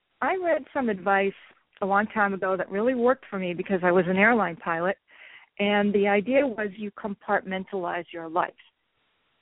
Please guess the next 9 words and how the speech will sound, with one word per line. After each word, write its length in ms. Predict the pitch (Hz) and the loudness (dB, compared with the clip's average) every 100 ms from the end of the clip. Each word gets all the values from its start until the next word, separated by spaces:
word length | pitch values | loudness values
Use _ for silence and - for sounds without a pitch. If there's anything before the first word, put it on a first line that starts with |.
| _ _ | _ _
In 120 | 208 185 | 0 2
other 160 | 185 | 2
words, 320 | 165 170 170 - | 0 0 -2 -4
you 120 | 185 - - | -6 -8 -2
section 440 | 202 - 196 180 | -2 -2 -6 -4
it 120 | 175 | 2
off 320 | 190 175 - - - - _ _ - | 4 4 4 -6 -16 -20 _ _ -12
into, 640 | 196 - - 185 170 160 - _ - - - _ - | -10 -8 -2 0 0 -4 -10 _ -20 -20 -20 _ 0
uh, 280 | 180 165 | 2 0